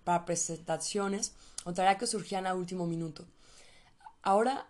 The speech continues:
había encontrado una manera de no apuntarse para esas cosas. Antes solía ser uno de los primeros en apresurarse a responder a una cadena de correos electrónicos. Ahora se mantenía al margen y dejaba que otros respondieran.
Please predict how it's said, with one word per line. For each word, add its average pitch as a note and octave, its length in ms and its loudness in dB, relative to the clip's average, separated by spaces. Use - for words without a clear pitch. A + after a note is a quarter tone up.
había G3+ 240 0
encontrado G#3 500 2
una G3 160 -2
manera F#3 460 0
de F#3+ 140 -4
no G3 100 0
apuntarse G3+ 560 0
para E3 220 0
esas D#3+ 240 -2
cosas. D#3 400 -8
Antes A3 300 0
solía G3+ 240 2
ser G3+ 180 0
uno G#3 180 2
de G3+ 80 0
los F3+ 140 -2
primeros F#3+ 460 -2
en F#3 100 -2
apresurarse F3+ 600 2
a A3 40 -2
responder F3+ 540 -2
a F#3+ 100 4
una B3+ 200 4
cadena G3+ 340 2
de F#3 120 -2
correos F3 320 0
electrónicos. F3 720 -4
Ahora G#3+ 260 8
se A3 140 0
mantenía F#3+ 320 -2
al F#3+ 80 0
margen F#3+ 420 0
y G#3 80 -8
dejaba F#3+ 420 0
que F#3+ 120 -8
otros F3+ 180 -8
respondieran. E3 640 -6